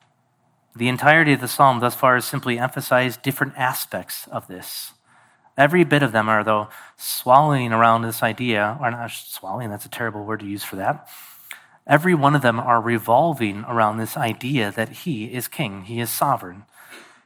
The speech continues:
But they ultimately culminate in the reality that we see in verse five. The Lord Most High reigns from his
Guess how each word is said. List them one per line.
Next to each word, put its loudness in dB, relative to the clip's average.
But -6
they 4
ultimately 2
culminate 0
in -4
the -2
reality 4
that 0
we -6
see -4
in -2
verse -4
five. -4
The 0
Lord 4
Most 4
High 4
reigns -4
from -4
his -10